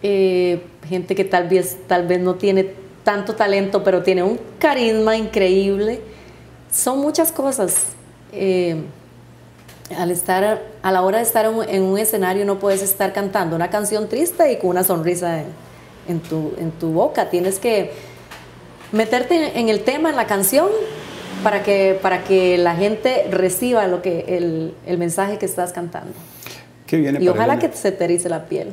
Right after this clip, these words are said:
Speaker 2: <laughs> Sí, a mí me gusta mucho cómo se canta.
Speaker 1: <laughs>
Speaker 2: ¿Qué
Speaker 1: Muchas
Speaker 2: viene?
Speaker 1: gracias.
Speaker 2: ¿Qué viene para usted?
Speaker 1: Muchos proyectos, muchas cosas bonitas. Eh, vengo con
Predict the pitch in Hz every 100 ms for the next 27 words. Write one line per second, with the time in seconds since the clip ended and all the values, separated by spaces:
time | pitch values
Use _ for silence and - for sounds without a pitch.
0 | - - - - - - 208 220 - -
1 | - - - - - - - - 107 110
2 | 113 156 160 127 110 - - 233 - -
3 | - - - - - - - - - -
4 | 147 165 180 180 185 - - - - 131
5 | 135 127 120 117 135 123 - - - -
6 | - - - - - - - - - 180
7 | 190 277 - 381 247 247 247 277 247 233
8 | 240 - 240 247 220 208 214 220 226 233
9 | 233 - - 190 190 180 175 170 165 -
10 | - 185 185 208 220 196 175 170 165 160